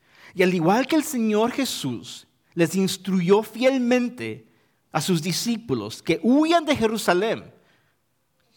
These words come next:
¿Se recuerdan eso del discurso de Olivar? Y hace muchos meses. El Señor les instruyó que huyan de Jerusalén. Fielmente les dijo eso. Al igual, en su fidelidad,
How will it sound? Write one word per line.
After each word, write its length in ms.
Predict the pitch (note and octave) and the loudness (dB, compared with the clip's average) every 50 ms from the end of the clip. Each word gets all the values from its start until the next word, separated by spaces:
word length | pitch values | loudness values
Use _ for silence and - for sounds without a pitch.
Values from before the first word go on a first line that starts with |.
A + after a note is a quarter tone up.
| _ | _
¿Se 160 | - - D#3 C3+ | -6 -2 0 0
recuerdan 480 | C3 B2+ D3 D#3 E3+ E3+ F3+ E3 D3 | 0 0 -2 -2 0 0 0 -2 -2
eso 240 | D3+ F3 F3 - G#3+ | -4 -6 -6 -6 -2
del 160 | F#3 D#3+ C#3+ | 0 0 0
discurso 460 | C3+ C3 A#2+ - - F3 E3+ E3+ - F3+ | 0 -2 -6 -2 -2 -2 -2 -2 -2 -2
de 60 | D#3 | -2
Olivar? 320 | D3 C#3 B2 B2 C3+ D#3+ E3+ | -2 0 0 0 0 0 0
Y 40 | F3 | -2
hace 160 | E3 - F3+ | -2 -4 -4
muchos 280 | G3+ A#3 - C#4+ B3 | -4 -4 -4 -6 -4
meses. 420 | - D4+ C#4+ - - - - - _ _ _ _ | -4 -6 -6 -6 -12 -18 -20 -20 _ _ _ _
El 80 | - D3+ | -10 -4
Señor 200 | - G#3 A3+ B3 | -2 0 0 2
les 80 | B3+ B3+ | 2 0
instruyó 300 | C4 B3 - A3 B3+ B3+ | 0 0 0 -2 0 0
que 180 | A#3+ G#3 - - - - | 0 -2 -2 -4 -10 -4
huyan 320 | - C4 D4+ D4+ F4+ E4+ | 0 2 4 4 2 2
de 100 | D#4 E4 | 2 2
Jerusalén. 720 | - B3 A3+ B3 A3 - G3+ D#3 C3 A2+ G#2 G#2+ A#2+ D3+ - _ _ _ _ _ _ _ _ _ _ _ _ _ _ _ _ _ _ _ _ _ _ _ - | 2 2 0 0 0 0 0 0 0 -2 -4 -8 -10 -14 -18 _ _ _ _ _ _ _ _ _ _ _ _ _ _ _ _ _ _ _ _ _ _ _ -4
Fielmente 520 | - A3 A#3 A3+ A3 A3+ A#3+ B3 A#3+ C#4+ | 2 4 4 4 4 2 2 2 0 -2
les 140 | C4+ C4 A3 | -2 -2 -2
dijo 220 | A#3+ B3+ - B3 F3 | -4 -2 2 2 2
eso. 300 | C#3+ C#3 - F3+ E3 - - | 2 2 -2 -4 -4 0 2
Al 160 | D#3 E3+ F3+ | 2 2 2
igual, 640 | F3+ E3+ G#3 B3 - E4 C#4+ F3 D3+ D3+ F3 D3+ - - _ _ _ _ _ _ | 2 2 4 4 4 4 4 2 2 0 -4 -6 -10 -18 _ _ _ _ _ _
en 100 | F#3 E3+ | -2 -2
su 260 | E3 - - C4 D4 | -2 0 2 0 0
fidelidad, 840 | C4+ C#4 C#4 D4 D#4 D4 C#4 C4 G#3+ A3+ G#3 E3 C3+ B2+ D3+ F#3 - | 2 0 -2 0 2 2 2 4 4 4 4 4 0 -2 -6 -10 -18